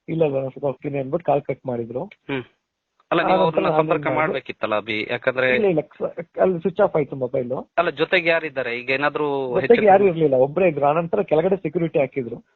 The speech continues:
Speaker 2: ಓಕೆ.
Speaker 1: ಆ ಸೆಕ್ಯೂರಿಟಿ ಹಾಕಿದ್ದಾಗ ಪೊಲೀಸ್ ಸ್ಟೇಷನ್ ಲಿಮಿಟ್ಸ್ ಕಾಲ್ ಮಾಡಿ,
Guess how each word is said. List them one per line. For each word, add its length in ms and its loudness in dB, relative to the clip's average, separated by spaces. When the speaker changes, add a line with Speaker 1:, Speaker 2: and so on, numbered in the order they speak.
Speaker 2:
ಓಕೆ. 480 -8
Speaker 1:
ಆ 220 4
ಸೆಕ್ಯೂರಿಟಿ 540 0
ಹಾಕಿದ್ದಾಗ 500 0
ಪೊಲೀಸ್ 480 2
ಸ್ಟೇಷನ್ 340 -2
ಲಿಮಿಟ್ಸ್ 340 -8
ಕಾಲ್ 240 -10
ಮಾಡಿ, 260 -6